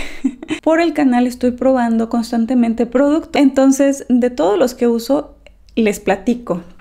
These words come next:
pero que digamos que los que ya se quedan en más estable dentro de mis rutinas son los que les comparto en mis rutinas, el,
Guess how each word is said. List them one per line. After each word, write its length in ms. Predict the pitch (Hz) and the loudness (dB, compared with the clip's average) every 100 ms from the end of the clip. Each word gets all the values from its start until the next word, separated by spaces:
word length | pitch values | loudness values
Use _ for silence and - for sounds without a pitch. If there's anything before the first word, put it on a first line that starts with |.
| - - - _ - | -20 -20 -20 _ 0
pero 480 | 294 294 294 294 269 | 2 4 4 2 0
que 220 | - 269 | 0 2
digamos 380 | 269 269 302 311 | 4 4 2 2
que 140 | 269 | 0
los 160 | 240 240 | 0 -2
que 100 | 233 | -4
ya 180 | 269 | -2
se 160 | 277 302 | -4 -4
quedan 380 | 285 269 269 269 | -2 2 2 0
en 840 | 254 254 262 269 269 269 262 262 - _ _ | 0 0 2 4 6 6 2 -6 -20 _ _
más 520 | 233 233 240 247 285 | -2 2 4 2 0
estable 640 | 285 277 240 240 240 247 254 | -4 -2 0 0 0 0 -2
dentro 500 | 208 214 226 240 247 | -6 -6 -4 -2 -2
de 60 | |
mis 200 | 233 220 | -2 -4
rutinas 580 | 220 208 247 240 240 269 - - - | -4 -4 -2 0 -2 -6 -12 -20 -20
son 260 | - 254 262 | -4 2 4
los 120 | 269 | 4
que 100 | 247 | 0
les 140 | 233 | -2
comparto 440 | 240 226 220 226 240 | -2 -2 -2 -4 -2
en 140 | 233 | 0
mis 180 | 233 220 | -2 -2
rutinas, 540 | 233 240 254 233 220 | -4 0 0 0 -2
el, 140 | - | -6